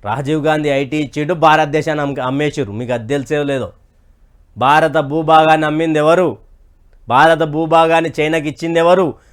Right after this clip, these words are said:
భారతదేశ భూ-, భూభాగాన్ని పాకిస్తాన్కి తీసుకుపో అని చెప్పి దోస్తానా చేసింది ఎవరు? అసలు ఏ ప్రాతిపదికన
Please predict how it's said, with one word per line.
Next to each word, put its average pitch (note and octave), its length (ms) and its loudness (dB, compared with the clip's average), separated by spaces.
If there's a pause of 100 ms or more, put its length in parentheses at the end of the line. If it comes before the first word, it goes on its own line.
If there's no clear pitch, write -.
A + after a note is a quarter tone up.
(280)
భారతదేశ D#3+ 600 2
భూ-, E3 480 -4
భూభాగాన్ని F3 680 2
పాకిస్తాన్కి E3+ 920 0 (280)
తీసుకుపో E3+ 400 0
అని F3+ 220 4
చెప్పి F3 180 0
దోస్తానా E3+ 560 2
చేసింది F3 400 0
ఎవరు? F3+ 360 4 (1120)
అసలు D3 200 -2
ఏ C#3+ 240 2
ప్రాతిపదికన F#3+ 1000 4